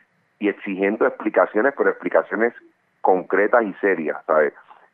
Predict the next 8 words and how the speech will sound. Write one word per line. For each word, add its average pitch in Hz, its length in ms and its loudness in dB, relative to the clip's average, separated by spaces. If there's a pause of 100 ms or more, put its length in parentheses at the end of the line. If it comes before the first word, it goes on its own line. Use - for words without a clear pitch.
(120)
Eh, 82 400 2
ante 90 240 2
la 85 160 4
situación 87 420 0
que 143 160 0
vive 131 260 0
el 120 120 -2
país, 117 360 2